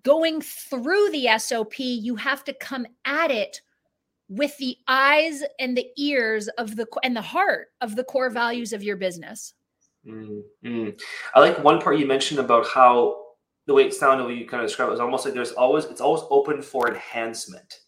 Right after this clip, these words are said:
Speaker 2: you know,
Speaker 1: Mm.
Speaker 2: always open for improvement. Like, for example, your seller comes in, sees an improvement, boom, make an adjustment.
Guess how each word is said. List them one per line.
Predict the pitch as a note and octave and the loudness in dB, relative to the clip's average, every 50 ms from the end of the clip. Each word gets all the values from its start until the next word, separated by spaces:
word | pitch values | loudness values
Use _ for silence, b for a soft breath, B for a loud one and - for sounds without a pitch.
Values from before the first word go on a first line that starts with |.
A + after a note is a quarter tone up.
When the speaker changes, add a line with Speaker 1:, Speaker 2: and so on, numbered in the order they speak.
| _ _ - | _ _ -8
Speaker 2:
you | A#3+ B3 | -6 -4
know, | - A2+ | -2 0
Speaker 1:
Mm. | - | 0
Speaker 2:
always | - - C#3+ - | 2 2 2 0
open | - - C#3+ C#3 | -2 -4 -6 -8
for | - - B2+ A#2+ | -6 -4 -4 -4
improvement. | A2+ G#2 - - C3+ A#2+ G#2 G#2+ G#2 | -4 -4 -6 -8 -8 -6 -6 -8 -8
Like, | |
for | - A#2+ | -10 -6
example, | A#2+ C3 B2+ A#2+ | -4 -4 -4 -4
your | G#2+ | -4
seller | G#2 C3+ B2+ A#2+ | -6 -6 -6 -6
comes | - C3+ A#2+ A#2 A#2+ | -6 -8 -10 -8 -6
in, | B2+ B2+ B2 | -6 -6 -6
sees | A#2+ - B2+ A2+ A2+ | -8 -10 -10 -10 -8
an | A#2+ A2+ G#2+ | -8 -8 -8
improvement, | - - - - - C#3+ C#3 C3+ C3 B2 - - | -10 -14 -10 -6 -2 -2 -2 -2 -2 -6 -6 -4
boom, | - C3+ C3+ C3 B2 - | -2 -2 0 0 -2 -4
make | - A2+ G#2+ | -8 -10 -10
an | - G#2+ | -8 -10
adjustment. | - - A#2+ A2+ A2+ - A2+ G#2 F#2+ | -6 -4 -2 -2 -4 -4 -8 -14 -16